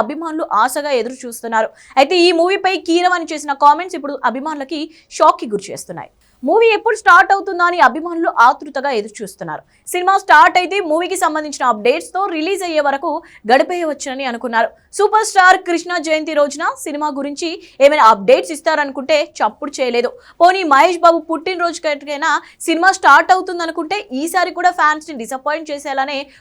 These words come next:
ఉన్నట్లు కనబడుతున్నారు. కాగా ఈ మూవీకి సంబంధించి కీరవాణి చేసిన కామెంట్స్ మహేష్ ఫ్యాన్స్ కి షాక్ ఇస్తున్నాయి. తానింకా ఈ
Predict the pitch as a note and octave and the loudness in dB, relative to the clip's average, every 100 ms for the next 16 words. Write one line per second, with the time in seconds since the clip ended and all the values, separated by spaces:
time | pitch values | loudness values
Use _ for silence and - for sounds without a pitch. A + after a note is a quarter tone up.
0 | - B3+ C#4 C#4 D#4 A#3+ A#3+ A#3 A3+ A3+ | -12 -2 -2 -2 -4 -2 -2 -6 -2 -2
1 | - _ - D#4 F4 F4+ F4 F4 F4+ G#4 | -4 _ 4 6 8 6 4 2 0 0
2 | G#4 F4+ E4+ E4+ E4 F#4 E4 D#4 D#4+ D#4 | 2 2 0 -4 -6 -8 -2 0 0 -2
3 | C#4+ C4+ C4 C#4 E4 G4+ C4+ A#3 D4+ D#4 | -10 -12 -2 -2 -2 -10 -8 -6 -6 -6
4 | D4+ C#4 C#4+ E4 E4+ A3+ B3+ C4+ - A3+ | -6 -6 -6 -14 -10 -6 -6 -8 -12 -8
5 | - _ _ - C4+ C#4+ D4 D4+ D4+ F4 | -8 _ _ 0 4 6 4 4 4 4
6 | - D4 | -4 -6